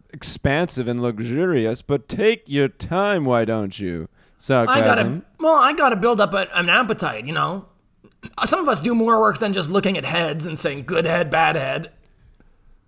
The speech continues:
Speaker 1: I do far more than that. It is an art.
Speaker 2: Uh, yeah, duh.
Speaker 1: Yeah, yeah.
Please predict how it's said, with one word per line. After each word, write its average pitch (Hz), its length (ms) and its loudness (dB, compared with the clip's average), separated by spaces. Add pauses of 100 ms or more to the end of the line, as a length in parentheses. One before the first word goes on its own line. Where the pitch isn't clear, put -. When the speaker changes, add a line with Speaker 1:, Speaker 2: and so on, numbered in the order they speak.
(340)
Speaker 1:
I 208 180 -4
do 180 180 0
far 139 600 4
more 113 360 0
than 101 220 -6
that. 92 280 -10 (360)
It 156 120 -2
is 131 100 -4
an 135 120 2
art. 117 360 0 (1160)
Speaker 2:
Uh, 160 340 -2
yeah, 135 480 -6
duh. 104 300 0
Speaker 1:
Yeah, 104 800 2
yeah. 95 540 -2